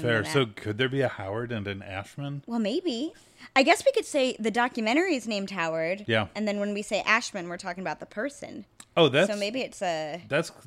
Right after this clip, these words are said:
Speaker 1: yes. So when we say Howard, uh, we're talking about the documentary.
Speaker 2: Uh-huh.
Speaker 1: And when we say Ashman or Mister Ashman or Howard
Speaker 2: And we're
Speaker 1: Ashman.
Speaker 2: never gonna break that rule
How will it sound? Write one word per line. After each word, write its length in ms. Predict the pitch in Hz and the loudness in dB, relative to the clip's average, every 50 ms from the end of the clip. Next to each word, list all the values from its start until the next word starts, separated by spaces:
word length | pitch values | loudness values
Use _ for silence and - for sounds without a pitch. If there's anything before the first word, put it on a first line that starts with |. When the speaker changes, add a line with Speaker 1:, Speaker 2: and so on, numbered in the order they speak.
| - | -6
Speaker 1:
yes. 440 | 117 131 139 110 87 - - - - - | 2 4 4 4 4 0 -6 -12 -12 -8
So 160 | - - 135 | -4 -2 0
when 180 | 123 131 135 | 0 0 0
we 140 | 139 147 156 | 0 -2 -2
say 220 | - - 180 143 123 | -2 0 -2 -2 -2
Howard, 680 | - - - 180 175 139 107 98 92 92 92 98 95 - _ _ _ _ _ _ _ _ _ _ _ _ _ - | -4 -6 -6 -6 -4 -2 -2 -2 -4 -4 -6 -8 -12 -16 _ _ _ _ _ _ _ _ _ _ _ _ _ -10
uh, 200 | 107 98 92 92 - | -8 -6 -6 -6 -8
we're 200 | - 107 110 107 | -6 -4 -4 -4
talking 300 | 98 - 131 123 110 104 | -4 -4 -6 -6 -6 -4
about 200 | 123 127 127 120 | -4 -4 -4 -4
the 60 | - | -6
documentary. 680 | 127 - 131 127 - - 147 135 104 92 90 90 92 101 | -6 -6 -6 -6 -6 -6 -6 -6 -6 -6 -8 -8 -8 -6
Speaker 2:
Uh-huh. 340 | 196 190 185 180 170 175 233 - - _ _ _ _ _ _ - | -6 -6 -6 -6 -6 -8 -10 -12 -18 _ _ _ _ _ _ -8
Speaker 1:
And 100 | 107 107 | -6 -4
when 140 | 110 110 | -2 -2
we 80 | 107 104 | -2 -2
say 260 | - - 110 104 104 - | -4 -4 -6 -8 -8 -6
Ashman 680 | 131 127 123 127 - - - - 107 95 95 95 92 - _ _ _ _ _ _ | -6 -4 -4 -4 -4 -6 -8 -8 -8 -8 -8 -10 -12 -14 _ _ _ _ _ _
or 340 | - 107 104 101 98 92 87 - _ _ _ - | -8 -6 -6 -6 -6 -8 -12 -16 _ _ _ -10
Mister 500 | 110 113 127 120 - - - 120 104 87 | -6 -6 -6 -6 -6 -6 -4 -4 -4 -4
Ashman 600 | 92 90 90 87 - - - 92 87 90 92 - _ _ _ _ _ _ _ _ _ _ _ _ _ _ - _ _ _ _ _ _ | -4 -6 -8 -8 -10 -12 -12 -12 -12 -12 -14 -16 _ _ _ _ _ _ _ _ _ _ _ _ _ _ -20 _ _ _ _ _ _
or 220 | 117 110 101 98 - | -4 -4 -2 -4 0
Howard 360 | - 135 139 131 113 107 95 | 2 2 4 4 2 2 0
Speaker 2:
And 280 | 87 82 80 214 214 196 | -2 -4 -4 -4 -2 0
we're 60 | 196 | 0
Speaker 1:
Ashman. 140 | 196 196 202 | 0 2 4
Speaker 2:
never 280 | 202 202 202 196 196 | 4 4 4 4 2
gonna 200 | 190 202 196 190 | 0 0 -2 -2
break 300 | 185 175 180 175 175 - | 0 0 -2 -2 -2 -2
that 220 | - 170 170 - - | -2 0 0 -2 -2
rule 460 | 190 196 190 170 151 143 147 160 165 | -4 -2 0 0 0 0 -2 -4 -6